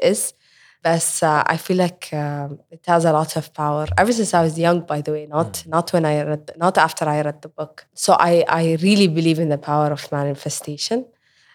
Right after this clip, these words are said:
Speaker 1: So that's one way. And then, uh, one other strategy that I recently adopted that was recommended by a good friend of mine, uh, Amar Al-Luwais, uh, author of Salvaged.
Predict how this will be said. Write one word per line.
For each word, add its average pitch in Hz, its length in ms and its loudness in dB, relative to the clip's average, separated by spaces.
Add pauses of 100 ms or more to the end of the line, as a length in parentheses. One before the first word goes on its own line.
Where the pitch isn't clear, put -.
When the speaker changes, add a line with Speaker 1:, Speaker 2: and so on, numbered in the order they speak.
(160)
Speaker 1:
So 175 460 6
that's 202 300 2
one 165 320 2
way. 156 200 2
And 175 220 2
then, 180 320 4 (200)
uh, 156 340 0 (300)
one 185 340 4
other 175 300 2
strategy 165 560 -2
that 160 220 0
I 160 100 0
recently 165 600 -2
adopted 151 560 -2
that 151 100 -4
was 151 220 -2
recommended 151 680 -4 (160)
by 151 280 0 (460)
a 147 160 2
good 196 220 4
friend 180 260 2
of 165 200 -2
mine, 160 420 2
uh, 147 200 -2
Amar 156 240 0
Al-Luwais, 151 720 -2
uh, 143 200 -10
author 165 260 2
of 151 100 -2
Salvaged. 156 640 0